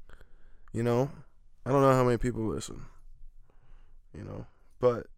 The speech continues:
anybody that is listening or that listens to this episode,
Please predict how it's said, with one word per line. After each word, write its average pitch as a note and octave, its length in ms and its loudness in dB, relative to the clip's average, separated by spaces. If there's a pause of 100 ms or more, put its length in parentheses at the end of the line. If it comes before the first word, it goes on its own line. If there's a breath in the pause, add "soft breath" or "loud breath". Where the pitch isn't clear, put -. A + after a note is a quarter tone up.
(120)
anybody E3 340 4
that C3+ 200 6
is B2+ 200 2
listening C3 440 2 (120)
or A#2+ 80 0
that A#2 160 4
listens B2+ 500 0
to C3 60 -2
this B2 220 -2
episode, B2+ 460 -2